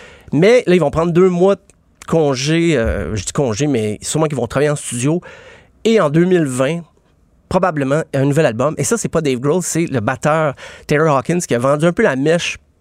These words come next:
Il y a quelqu'un, il a tiré les verres du nez, puis il a dit ça à Roxanne T V. Il a dit, « Ben, Dave Grohl arrête jamais d'écrire.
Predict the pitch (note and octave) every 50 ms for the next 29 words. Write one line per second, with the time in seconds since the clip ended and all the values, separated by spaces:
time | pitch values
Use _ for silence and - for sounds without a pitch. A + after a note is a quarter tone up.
0 | _ _ - - C#3+ C3+ A#2 C3+ C3+ A#2+ - F3 E3+ D#3+ C#3 B2 A2 A2 A2 -
1 | - F#3 E3 G3+ G3 E3+ D3+ D#3 D3+ C#3+ C#3 D3 D#3+ F3 D#3 - D3 A#2+ A2+ -
2 | - - - - - - - - C3 C#3 B2 - E3 D#3+ C#3+ D3 C#3+ - - F3+
3 | F#3 F#3 D#3+ - C#3 C3 A#2 C3 E3+ E3+ C#3+ B2 - - D3 C#3+ D3 D3+ D#3 D3+
4 | D3+ - _ _ _ _ _ _ _ - - E3+ F3 E3 D#3+ G#3+ A#3 A#3 D3 B2
5 | C#3+ C#3+ C#3+ D3+ C#3+ E3+ E3+ D#3+ C3+ - C#3+ D3+ F#3 A3+ A#3+